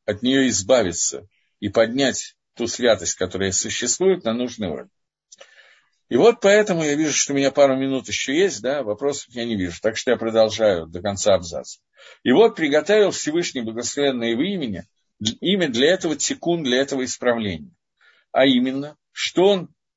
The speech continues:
игдим, он предопределил для человека и прибавился,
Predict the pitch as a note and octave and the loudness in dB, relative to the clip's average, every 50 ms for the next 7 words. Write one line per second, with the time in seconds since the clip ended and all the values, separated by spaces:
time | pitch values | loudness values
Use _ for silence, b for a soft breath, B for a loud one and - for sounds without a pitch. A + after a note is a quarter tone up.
0 | _ _ _ - C#3+ C#3 C3 B2+ C#3 C3 - D3+ F#3 E3+ A2+ F2 F2 - _ - | _ _ _ -6 -6 -6 -4 -4 -6 -6 -4 -2 -2 -2 -2 -4 -8 -12 _ -2
1 | B2 B2+ - - _ _ _ _ _ _ _ _ _ _ _ _ _ _ _ _ | -2 -2 -2 -4 _ _ _ _ _ _ _ _ _ _ _ _ _ _ _ _
2 | _ _ _ _ _ _ - C3 F3 F3+ D#3 E3+ - D#3 E3 D#3+ C#3 D3+ E3+ D#3+ | _ _ _ _ _ _ -2 0 0 2 0 0 -2 -2 -4 -4 -2 -4 -4 -2
3 | D#3 D#3 A#2+ G2 F2+ - _ _ _ - G2 A2 B2+ B2 - - C3+ B2+ B2 B2 | 0 0 -2 -2 -4 -8 _ _ _ -8 -4 -4 -4 -4 -2 0 0 0 2 2
4 | B2 B2 B2+ - D3+ D#3 - b b b b b b b _ - D#3+ C#3+ C#3+ C#3 | 0 -2 -2 -4 -8 -12 -12 b b b b b b b _ -4 -4 -2 0 0
5 | C#3 D3+ C#3+ C#3 F#3 G#3 A3 G#3 F3 B2 A2 - - - - - - | 0 0 4 4 6 6 6 6 4 0 -2 -6 -10 -10 -10 -10 -12